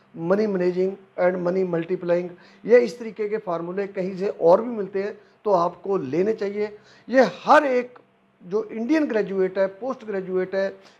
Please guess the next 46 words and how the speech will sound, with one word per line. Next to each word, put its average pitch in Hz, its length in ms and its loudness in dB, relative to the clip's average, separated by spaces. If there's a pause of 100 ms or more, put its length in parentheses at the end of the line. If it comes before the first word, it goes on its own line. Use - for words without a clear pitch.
किसी 208 180 -4
ने 208 100 0
एमफिल 214 300 -2
की 190 180 -8
हुई 185 160 2
है, 202 120 2
किसी 190 200 -8
ने 196 100 -4
पीएचडी 214 480 -4
की 180 120 -8
हुई 185 160 -6
है, 202 140 0 (420)
कोई 277 180 6
doctor 214 460 2
है, 214 140 2
कोई 226 260 -2
जो 202 380 4
भी 302 200 2
है, 143 160 -2 (340)
वो 269 200 4
हर 254 300 6
बंदे 226 380 0
को 220 360 -2 (180)
इन 233 200 -4 (200)
पांच 240 400 2
शब्दों 180 420 -8
का, 180 300 -2 (680)
के 269 120 8
बारे 214 340 4
में 269 160 0
पूरे 285 520 -2 (280)
अच्छी 311 300 2
तरह 285 180 2
से 254 100 -4
पता 254 220 -6
होना 247 160 -2
चाहिए 240 300 -8 (380)
और 220 260 4
इनका 208 680 -2
यूज़ 170 380 -4
कैसे 214 300 -4
है 208 120 -8 (120)
उसका 185 280 0
पता 170 200 -4
होना 147 160 -4
चाहिए। 147 300 -10